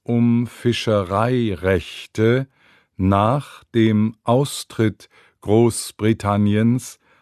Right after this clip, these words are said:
aus der Europäischen Union.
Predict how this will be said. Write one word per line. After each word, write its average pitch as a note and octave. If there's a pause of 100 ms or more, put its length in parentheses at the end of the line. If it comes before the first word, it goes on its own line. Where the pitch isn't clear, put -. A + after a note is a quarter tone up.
(140)
aus B2
der A#2
Europäischen G2+ (100)
Union. A2+